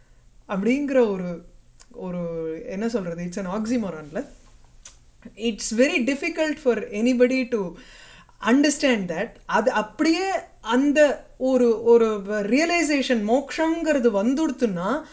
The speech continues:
"அதை பத்தி என்ன மோக்ஷங்கிறத கொஞ்சம் எனக்கு சொல்லேன்" அப்படின்னு கேட்டா அவளுக்கு explain பண்ண முடியாது. ஏன்னா அது ஆனந்த ஸ்வரூபம். ஏதோ இன்டெலெக்சுவலா வேணா நம்ம புரிஞ்சுண்டு நம்ம வந்து அதை பத்தி பேச முடியுமே தவிர,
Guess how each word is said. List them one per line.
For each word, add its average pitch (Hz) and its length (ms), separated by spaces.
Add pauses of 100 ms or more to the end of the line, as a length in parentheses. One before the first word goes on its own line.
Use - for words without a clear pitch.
(200)
"அதை 247 240
பத்தி 311 300
என்ன 294 520
மோக்ஷங்கிறத 294 680
கொஞ்சம் 220 280
எனக்கு 190 200
சொல்லேன்" 214 480 (200)
அப்படின்னு 247 360
கேட்டா 240 560 (200)
அவளுக்கு 277 280
explain 381 340
பண்ண 311 140
முடியாது. 196 480 (540)
ஏன்னா 220 100
அது 370 280
ஆனந்த 302 420
ஸ்வரூபம். 190 560 (360)
ஏதோ 254 300
இன்டெலெக்சுவலா 285 500
வேணா 320 360
நம்ம 294 460
புரிஞ்சுண்டு 285 500
நம்ம 254 260
வந்து 233 220
அதை 233 160
பத்தி 240 240
பேச 247 320
முடியுமே 220 380
தவிர, 175 440